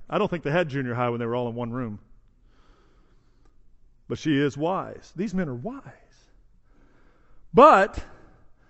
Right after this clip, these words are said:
as educated as they were in their trade and their understanding, and even in their Old Testament understanding as the, Jesus had taught them,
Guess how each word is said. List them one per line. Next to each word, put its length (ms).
as 160
educated 480
as 120
they 120
were 280
in 80
their 120
trade 440
and 100
their 140
understanding, 580
and 80
even 240
in 80
their 160
Old 160
Testament 440
understanding 540
as 140
the, 180
Jesus 380
had 140
taught 240
them, 240